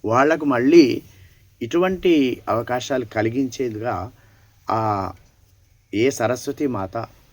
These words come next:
నాగఫణి శర్మ గారి మాటల్లో నర్తిస్తుందో ఆ సరస్వతి మాతనే అందరికీ కరుణించి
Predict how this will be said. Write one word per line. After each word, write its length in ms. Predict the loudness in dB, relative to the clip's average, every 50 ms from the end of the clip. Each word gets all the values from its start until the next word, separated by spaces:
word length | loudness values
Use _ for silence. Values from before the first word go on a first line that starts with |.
| _ _ _ _ _ _ _ _ _ _ _ _ _ -2
నాగఫణి 460 | 0 0 2 0 0 -2 -2 -6 -6
శర్మ 300 | -4 -4 -4 -4 -4 -4
గారి 440 | -4 -4 -2 -2 -2 -4 -6 -8 -10 -14 -20 -20 -20 _ _ _ _ -20 -20 -20 -20 -20 -20 -20 -20 _ _ _ _ _ _ -20 -20 -20 -20 -20 _ -8
మాటల్లో 640 | -4 0 0 2 2 2 2 0 2 0 0 0 -2 -2 -4 -8 -14 -20 -20 -20 -20 -20 -20 -20 _ -8
నర్తిస్తుందో 840 | -6 -4 -4 -4 -4 -6 -6 -6 -6 -6 -6 -4 -4 -4 -6 -8 -8 -12 -16 -20 -20 -20 -20 -18 -16 -16 -16 -16 -18 -20 -20 -10 -4 -2
ఆ 80 | -2 -2
సరస్వతి 560 | -2 -4 -6 -6 -6 -8 -8 -10 -8 -6 -6
మాతనే 440 | -4 -4 -6 -6 -8 -8 -8 -8 -8 -8 -10 -12 -16 -16 -16 -16 -16 -18 -20 -20 -20 -14 -12
అందరికీ 420 | -8 -4 -2 -2 -2 -2 -4 -8 -10
కరుణించి 720 | -6 -6 -4 -4 -2 -4 -4 -6 -6 -8 -8 -8 -8